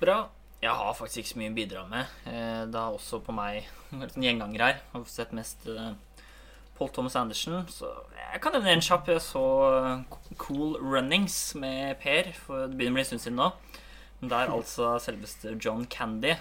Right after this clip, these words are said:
som en aldrende bob-trenerekspert, er det vel det blir, som skal få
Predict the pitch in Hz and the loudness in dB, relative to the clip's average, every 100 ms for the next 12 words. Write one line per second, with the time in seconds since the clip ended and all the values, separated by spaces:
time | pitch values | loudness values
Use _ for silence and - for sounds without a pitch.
0 | - - 110 113 113 120 120 - - 147 | -2 -8 -6 -4 -4 -6 -8 -16 -18 -10
1 | - 143 113 104 107 110 120 123 127 131 | -4 -2 -2 -4 -4 -2 -2 -4 -6 -10
2 | 120 - 123 127 - - - 139 123 123 | -12 2 2 2 -6 -16 -4 2 2 2
3 | 135 - - - - - 175 - 151 147 | -2 0 -2 0 -2 2 2 0 0 0
4 | 143 139 185 240 - - - - - - | 0 2 0 0 -8 -16 -16 -18 -16 -8
5 | 127 - - 127 | -8 -6 2 6